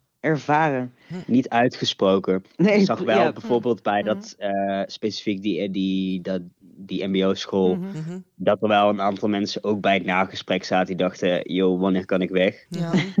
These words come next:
Speaker 3: Ehm,
Speaker 1: <laughs>
Speaker 3: maar
Speaker 1: Ja.
Speaker 3: goed.
Speaker 2: Ja.
Speaker 3: Ehm, en hier en daar dat iemand, eh, bijvoorbeeld inging op, "Ja, waarom snijden jullie dit onderwerp niet aan in de voorstelling? Of waarom
Speaker 1: Oh,
Speaker 3: gaat het te
Speaker 1: ja.
Speaker 3: weinig hierover?" Want
Speaker 2: Mhm.
Speaker 4: Mhm.
Speaker 2: Ja.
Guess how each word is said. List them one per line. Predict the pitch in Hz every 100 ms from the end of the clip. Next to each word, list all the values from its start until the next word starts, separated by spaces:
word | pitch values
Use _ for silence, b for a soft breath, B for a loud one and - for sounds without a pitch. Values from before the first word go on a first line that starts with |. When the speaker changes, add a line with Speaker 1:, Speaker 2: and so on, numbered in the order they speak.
| -
Speaker 3:
Ehm, | 208 - 101 - 92 196
Speaker 1:
<laughs> | -
Speaker 3:
maar | 120
Speaker 1:
Ja. | 120
Speaker 3:
goed. | 120 139 - - b b b b b 92
Speaker 2:
Ja. | - 104 101 98 98 98
Speaker 3:
Ehm, | 95 95 92 - _ _ _ _ _ _ _ _
en | 95 98 98 98 101
hier | 110 113
en | 104 95
daar | 92 95 95
dat | 90
iemand, | 101 101 92 92 - -
eh, | - 87
bijvoorbeeld | 87 87 95 87 90 90 92 - - b b b b _ _ _ _ _
inging | 107 107 - 95 95
op, | - - - _ _ _
"Ja, | 104 120
waarom | 110 107 110
snijden | 107 110 113
jullie | 113 120
dit | 113 180
onderwerp | - 113 98 92
niet | 98 -
aan | 92
in | 92
de | 92
voorstelling? | 92 92 - 87 90
Of | 170
waarom | 190 185
Speaker 1:
Oh, | 165
Speaker 3:
gaat | 117
het |
te | 110
Speaker 1:
ja. | 107
Speaker 3:
weinig | 127 135 -
hierover?" | 156 180 107 104 95
Want | 98 170
Speaker 2:
Mhm. | 151
Speaker 4:
Mhm. | 92 - _ _
Speaker 2:
Ja. | 170